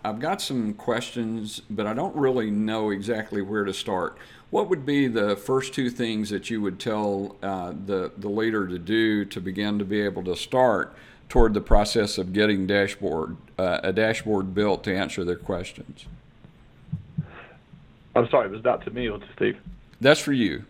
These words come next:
Speaker 2: Yeah. Um, so the first thing is, uh,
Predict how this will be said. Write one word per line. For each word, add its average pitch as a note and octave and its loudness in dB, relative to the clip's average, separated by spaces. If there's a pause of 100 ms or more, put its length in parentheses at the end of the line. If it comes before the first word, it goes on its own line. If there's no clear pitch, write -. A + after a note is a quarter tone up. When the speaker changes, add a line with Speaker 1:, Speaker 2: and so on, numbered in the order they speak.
(1400)
Speaker 2:
Yeah. C#3+ 6 (380)
Um, D#3+ 2 (600)
so E3+ 4
the D#3+ 4
first G3+ 8
thing D#3+ 2
is, C#3 2 (200)
uh, A2+ 4